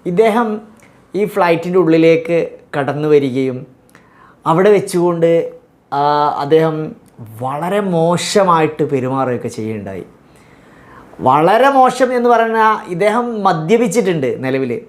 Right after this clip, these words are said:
മദ്യം, ഏഹ്, നിലവിൽ ഫ്ലൈറ്റിൽ കൊടുക്കാറുണ്ട്. അതിലൊക്കെ ഉപരി പുറത്ത് നിന്ന് എനിക്ക് തോന്നുന്നു ഡ്യൂട്ടി ഫ്രീന്നോ മറ്റോ,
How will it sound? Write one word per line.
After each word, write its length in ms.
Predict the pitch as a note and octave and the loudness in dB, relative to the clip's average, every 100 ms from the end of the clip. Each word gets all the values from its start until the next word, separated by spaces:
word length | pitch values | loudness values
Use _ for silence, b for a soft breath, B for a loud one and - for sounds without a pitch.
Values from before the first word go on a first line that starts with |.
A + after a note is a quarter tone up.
| _ _ b b _ _ - | _ _ b b _ _ -4
മദ്യം, 540 | D#3+ F#3+ F#3 C4 C4 A#3 - - - G3+ | 0 0 4 2 2 -6 -16 -20 -6 -6
ഏഹ്, 600 | F#3 - E3+ F3+ F3+ F3 - | -6 -12 -10 -4 -4 -4 -8
നിലവിൽ 600 | F#3 F3+ F#3+ G3+ F3+ F#3 - - | -2 2 4 4 2 -2 -8 -20
ഫ്ലൈറ്റിൽ 400 | - E3 D#3+ E3+ | -6 0 0 0
കൊടുക്കാറുണ്ട്. 640 | F3+ E3 D3 D#3 D#3 D3 D3 | -2 0 0 2 2 0 0
അതിലൊക്കെ 420 | D3 D#3+ E3 - | 0 0 0 0
ഉപരി 340 | D#3+ F3 F3 - | 0 0 0 -4
പുറത്ത് 500 | D#3+ E3 E3 - F#3 | 0 0 0 -2 -2
നിന്ന് 320 | E3+ D#3+ D#3+ E3 | 0 0 -2 -4
എനിക്ക് 240 | D#3+ D3+ D#3 | -4 -2 0
തോന്നുന്നു 320 | D#3 E3 D3 | 2 2 2
ഡ്യൂട്ടി 260 | C#3+ D3+ | 2 2
ഫ്രീന്നോ 480 | C#3 D#3 F3 F3 - | 2 2 2 0 -2
മറ്റോ, 480 | - B2 D#3+ D#3 - | -6 -2 2 2 -2